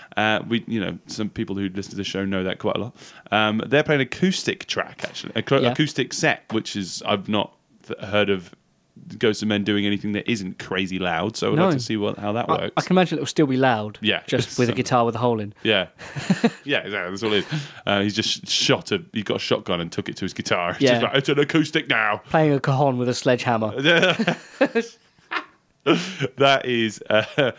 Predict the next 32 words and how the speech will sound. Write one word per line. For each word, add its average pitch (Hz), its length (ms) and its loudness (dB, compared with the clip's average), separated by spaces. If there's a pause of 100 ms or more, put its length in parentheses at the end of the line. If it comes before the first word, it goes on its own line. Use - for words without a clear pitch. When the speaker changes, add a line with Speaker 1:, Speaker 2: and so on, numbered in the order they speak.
(200)
Speaker 1:
Thursday, 123 580 4
twenty-first 120 580 2
of 98 140 -4
March, 123 540 0 (100)
uh, 98 380 2
this 113 200 -4
Thursday 104 440 0
at 101 180 -2
Three - 220 0
Wise 101 200 2
Monkeys 98 300 -4
in 92 80 -4
Colchester. 147 600 2 (180)
Speaker 2:
Nice. 156 440 4
Speaker 1:
That'll 104 200 2
be 110 60 -2
quite 107 200 0
fun. 120 320 0 (300)
Uh, 110 200 2
we've 113 120 -2
got 117 240 2
Forged 170 480 2
in 143 200 2
Black, 143 500 0 (260)
Outright 139 440 2
Resistance, 120 640 -4
Spidervane, 113 840 0 (160)
and 107 260 0
more. 110 300 0
I 85 60 -8
love 87 140 -8
Spidervane. 82 500 -8